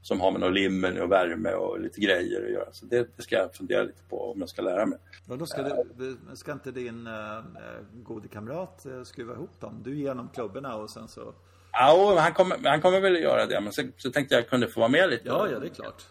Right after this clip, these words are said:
Speaker 1: och titta lite. Ska man rapportera lite om hur så här går det till och sånt där. Det, det tycker jag är också en spännande process.
Speaker 2: Det är lysande.
Speaker 1: Eh,
Speaker 2: Det är ju lysande.
Speaker 1: mm.
Speaker 2: Fan, vad
Speaker 1: Mm.
Speaker 2: kul.
Speaker 1: Mm.
Speaker 2: Eh, vad, ha, från, eh, och så tänker du olika gradtal som du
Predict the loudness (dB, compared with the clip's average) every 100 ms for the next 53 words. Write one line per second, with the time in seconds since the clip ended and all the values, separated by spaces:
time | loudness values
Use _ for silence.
0 | -8 -6 -6 2 2 6 2 2 -2 2
1 | 4 6 4 2 4 4 2 -4 -6 -8
2 | -12 -6 -4 -2 -4 -4 -10 -10 -16 -18
3 | -18 -14 -4 -4 -2 -4 -4 -2 -4 -4
4 | -6 -6 -4 -6 -6 -12 -14 -12 -14 -18
5 | _ _ _ _ -8 -6 -2 -2 -2 -6
6 | -8 -10 -12 -16 -10 -8 -8 -4 0 0
7 | -2 -14 _ _ _ -6 0 0 -2 -6
8 | -14 -18 -20 _ _ _ _ -4 0 2
9 | 2 0 -2 -4 -4 -6 -6 -6 -6 -6
10 | -8 -8 -12 -14 -12 -14 -16 -16 -10 -10
11 | -10 -14 -12 -8 -8 -12 -14 -14 -16 -18
12 | -20 -18 -12 -8 -8 -8 -12 -10 -8 -10
13 | -10 -14 -10 -8 -8 -10 -10 -10 -14 -14
14 | -14 -14 -14